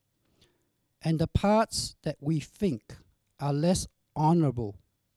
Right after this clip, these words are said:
we treat with s-, special honor. And the parts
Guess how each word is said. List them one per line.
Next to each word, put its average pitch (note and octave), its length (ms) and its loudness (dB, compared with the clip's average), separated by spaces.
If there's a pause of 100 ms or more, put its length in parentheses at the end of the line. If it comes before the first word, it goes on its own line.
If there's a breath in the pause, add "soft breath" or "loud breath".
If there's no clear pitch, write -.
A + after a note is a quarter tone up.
(580)
we C3 180 -8
treat - 420 -6 (400)
with C3+ 160 -10
s-, - 180 -10 (300)
special - 760 -6
honor. A#2 360 -6 (1700)
And D#3+ 160 0
the E3 80 2
parts - 680 2